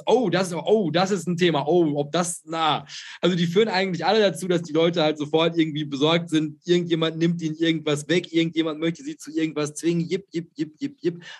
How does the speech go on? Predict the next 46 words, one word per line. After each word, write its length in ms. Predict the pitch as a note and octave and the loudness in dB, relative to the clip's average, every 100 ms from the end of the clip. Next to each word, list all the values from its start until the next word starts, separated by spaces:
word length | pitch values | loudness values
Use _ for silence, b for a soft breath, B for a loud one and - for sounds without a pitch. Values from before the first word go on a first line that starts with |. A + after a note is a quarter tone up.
| B | B
Aber, 500 | E3 A3 C4 C#4 C4+ | 0 0 0 -2 -2
und 160 | F#3+ E3+ | -4 -2
das 160 | F#3+ | -2
ist 120 | G3+ | 0
halt 160 | G3 F3+ | -2 0
also, 240 | F3 E3 D3 - | 0 0 -2 -8
wieso 340 | D3+ D3+ C#3+ | -4 -2 -2
wir 160 | C#3 F#3 | 2 2
ja 240 | F3 D#3+ | 2 0
als, 260 | C#3+ D3 D3 | 0 -2 -2
als 280 | B2+ - | -8 -8
klar 260 | - D#3 F3 | -2 0 2
denkende 420 | F3 E3+ F3 C#3+ | 2 2 0 -2
Anlegerschaft 720 | C3+ F3 G3 G3 F3+ G3 G3 - | -2 0 0 0 0 -2 -2 -4
uns 200 | D#3+ D3+ | -4 -2
ganz 200 | D#3+ E3+ | -2 -2
genau 160 | E3 | -2
solche 240 | D3+ D3+ D3+ | -2 -2 -6
Fragen 300 | C#3+ C#3 C3+ | -6 -6 -6
stellen 300 | - B2 A2+ | -6 -6 -6
müssen, 380 | C3+ C#3+ B3+ _ B B B B | -8 -8 -14 _ B B B B
ist 320 | - F#3 F3 | -2 -2 -2
sich 180 | E3+ F3 | -4 0
halt 160 | F#3+ D#3+ | 0 2
selbst 260 | F3 G3+ | 0 -2
die 80 | F3+ | -6
Frage 320 | E3+ E3 F3+ | -4 -2 -2
zu 120 | E3+ F3 | -4 -6
beantworten, 480 | E3+ F3 E3+ E3+ | -4 -4 -2 -2
also 200 | D#3+ D3+ | -2 -2
was 180 | C#3+ F3 | -2 -2
ist 140 | F3+ - | -4 -2
denn 100 | E3 | 0
hinter 240 | E3+ E3+ | 2 0
dieser 220 | D3 D3+ | 2 0
emotional 560 | D#3 E3+ E3+ E3 D#3 D#3 | 0 0 0 -2 -2 -2
angehauchten 560 | D3 D#3+ C#3 C3+ C#3 | -2 0 0 0 -4
Oberfläche? 640 | A#2+ F3 G#3 - G3 F#3+ E3+ | -2 0 0 0 -2 0 -2
Und 160 | D#3 | -2
dahinter 300 | D3 C3 D3+ | -2 -2 -2
ist 160 | F3 E3+ | -2 -2
natürlich, 280 | E3+ E3+ E3 | -4 -2 -2
also 120 | C#3+ | -2
sind 140 | D#3 | -6
knallharte 380 | - D3 D#3+ E3 | -2 0 0 -2
Fakten. 400 | F3+ A3 A3 - | -2 -4 -4 -16